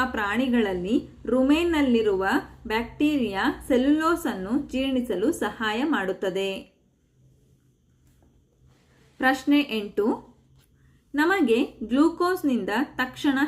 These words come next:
ಶಕ್ತಿ ಸಿಗುವುದು ಏಕೆ? ಉತ್ತರ, ಜೀವಕೋಶಗಳಲ್ಲಿ ಆಕ್ಸಿಜನ್ನ ಸಹಾಯದೊಂದಿಗೆ ಗ್ಲೂಕೋಸ್, ಕಾರ್ಬನ್ ಡೈಆಕ್ಸೈಡ್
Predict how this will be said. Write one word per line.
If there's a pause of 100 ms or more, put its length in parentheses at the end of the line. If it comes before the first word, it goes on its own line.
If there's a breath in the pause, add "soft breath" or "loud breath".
ಶಕ್ತಿ
ಸಿಗುವುದು
ಏಕೆ? (460 soft breath)
ಉತ್ತರ, (360)
ಜೀವಕೋಶಗಳಲ್ಲಿ (240)
ಆಕ್ಸಿಜನ್ನ (220)
ಸಹಾಯದೊಂದಿಗೆ (340 loud breath)
ಗ್ಲೂಕೋಸ್, (420 soft breath)
ಕಾರ್ಬನ್
ಡೈಆಕ್ಸೈಡ್